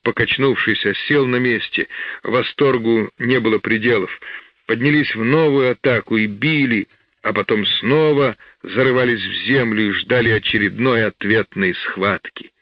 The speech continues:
Другого боя, подобного Янайскому, не было. Скоро подошла подмога. Казаки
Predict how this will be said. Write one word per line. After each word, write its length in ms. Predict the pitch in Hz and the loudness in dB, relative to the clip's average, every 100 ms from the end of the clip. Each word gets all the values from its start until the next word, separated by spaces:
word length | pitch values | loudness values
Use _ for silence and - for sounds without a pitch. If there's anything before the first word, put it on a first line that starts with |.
| _ _ _ _ _ _ _ _ _ _ | _ _ _ _ _ _ _ _ _ _
Другого 640 | 110 104 95 113 143 143 | -2 0 0 2 2 2
боя, 380 | 139 139 147 139 | 2 2 4 2
подобного 680 | 127 123 120 123 110 113 110 | 2 0 2 2 2 2 4
Янайскому, 800 | 110 107 107 104 98 - 95 98 | 2 2 0 0 -2 -2 -2 0
не 280 | 92 101 117 | -2 2 2
было. 340 | 110 76 - _ _ _ _ _ _ _ _ _ _ - - | 2 -2 -4 _ _ _ _ _ _ _ _ _ _ -12 -10
Скоро 320 | - 113 123 | 0 2 2
подошла 520 | 113 113 104 - 104 | 0 0 0 0 -2
подмога. 720 | 101 104 104 92 87 78 82 - _ _ _ - - _ _ _ _ | 0 -2 -2 -2 -4 -4 -8 -8 _ _ _ -20 -20 _ _ _ _
Казаки 720 | 120 113 139 - 175 160 107 | -2 2 2 0 0 0 -2